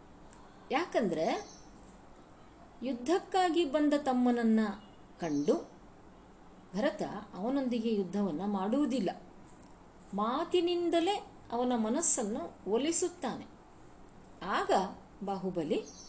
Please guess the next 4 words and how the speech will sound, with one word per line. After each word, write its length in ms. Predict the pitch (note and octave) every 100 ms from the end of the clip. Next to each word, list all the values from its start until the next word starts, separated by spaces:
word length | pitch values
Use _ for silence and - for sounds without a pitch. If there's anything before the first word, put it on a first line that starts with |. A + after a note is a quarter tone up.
| - -
ವಿರಕ್ತನಾಗಿ 840 | F#3+ F#3+ F#3 - E3 D3+ D3 A#3 A4 - - - - F3+
ದೀಕ್ಷೆಯನ್ನ 640 | C4 D4 - B3 F#3+ E3 D3+ -
ಪಡೆದು 600 | D#3 E4 E4+ G#3 B3 - -
ತಪೋನಿರತನಾಗುತ್ತಾನೆ. 1200 | - G#3+ C#4 G4 B3+ F3+ - A4 C#4 D#3 - D3